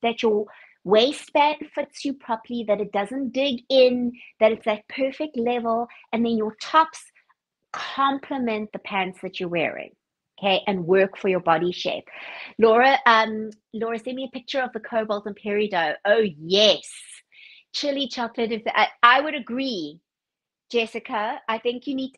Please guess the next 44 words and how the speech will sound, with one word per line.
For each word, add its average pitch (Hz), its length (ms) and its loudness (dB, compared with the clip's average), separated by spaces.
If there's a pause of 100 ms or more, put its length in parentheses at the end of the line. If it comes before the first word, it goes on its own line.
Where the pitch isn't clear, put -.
I 214 80 -4
think 233 280 -10
you 240 80 -6
need 220 180 -8
to 208 100 -12
see 202 220 -6
it. 143 140 -8
You 262 120 0
two 349 220 2
need 311 180 -2
to 277 120 -4
switch, - 540 -8
uh, 226 80 4 (120)
need 226 400 -6
to, 240 160 -2
um, 208 320 0 (320)
share 247 260 4
photos. 214 460 -2 (420)
Okay, 302 300 0 (120)
so 302 160 2 (100)
again, 277 240 -6 (280)
I 277 100 2
think 330 220 -10
I'm 381 120 -2
gonna 370 200 -8
do, 262 460 -6 (1500)
Laura, 311 320 2
do 302 100 -4
you 302 100 -4
wanna 311 200 -2
quickly, - 420 -12
shall 320 200 0
I 294 80 0
quickly 339 340 -10
show 330 160 -4
you 277 220 -6
these 262 220 -6
ones 240 220 -2
again? 170 400 -4 (480)
The 226 80 4
green 226 400 0
and 220 200 -2
the, 208 320 4 (2250)
these 302 260 4